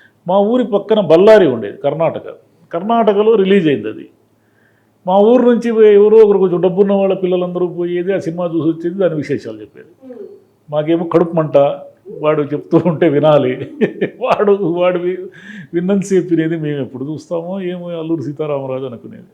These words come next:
సరే, అది మే ఒకటవ తేదీ రిలీజ్ అయితే ఎప్పుడో డిసెంబర్లోనే ఎప్పుడో వచ్చింది మనకి అది.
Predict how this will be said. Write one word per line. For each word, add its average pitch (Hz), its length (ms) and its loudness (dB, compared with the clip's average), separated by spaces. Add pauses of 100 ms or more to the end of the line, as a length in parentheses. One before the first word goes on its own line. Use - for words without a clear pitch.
సరే, 151 200 -10 (420)
అది 127 120 -10
మే 139 180 -8
ఒకటవ 160 400 -2
తేదీ 143 200 -6
రిలీజ్ 135 300 -8
అయితే 139 200 -8
ఎప్పుడో 175 240 -6
డిసెంబర్లోనే 139 640 -8
ఎప్పుడో 165 180 -8
వచ్చింది 143 260 -10
మనకి 107 260 -20
అది. 117 100 -20